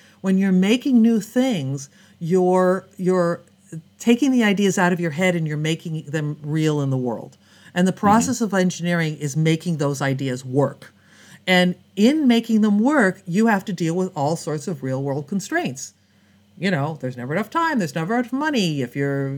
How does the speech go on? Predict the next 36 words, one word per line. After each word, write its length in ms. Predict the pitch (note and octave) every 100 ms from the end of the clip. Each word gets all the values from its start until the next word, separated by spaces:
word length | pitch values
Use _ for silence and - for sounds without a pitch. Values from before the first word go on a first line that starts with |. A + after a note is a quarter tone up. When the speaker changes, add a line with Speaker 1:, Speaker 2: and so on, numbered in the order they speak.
| D#3
Speaker 1:
you 160 | E3+ G3
know, 100 | D3
you 140 | D#3+
have 100 | D3+
to 160 | F#3+ F#3
worry 240 | F3 G3+
about 180 | B3 C4+
gravity. 460 | C#4 D4+ C#4+ A3
You, 200 | F#3 E3
you 220 | E3+ G3+ A#3+
know, 120 | A#3+
there's 160 | A3+
always 520 | G3 A#3 C4 F4+ E4 -
something 680 | - A#3+ D4 D3 C3+ B2 - - -
that 160 | F#3 F3+
you're 140 | F#3+
dealing 460 | E3+ F3+ A3 C4 E3
with. 260 | A#2+ G#2+ _ -
And 280 | F3 E3+ E3+
when 220 | D#3+ G3
you 120 | G3+ G3
make 280 | F3+ A#3+
things 280 | C4 C#4+ C4
work, 420 | A3+ D4 D#4 A3 _ _ _ _ - - _ _ - -
the 180 | F3+ A#3
natural 460 | A#3 C#4 F4 G4+
thing 260 | D4+ E3+ E3
is 120 | E3
to 200 | - F3+ -
then 300 | E3 G3 A3+
want 280 | E3 D#3+
to 100 | -
make 300 | E3 D3+ D#3
them 160 | F3+ F#3+
work 200 | C3 C#3 -
better. 480 | G3+ A#3+ E3+ -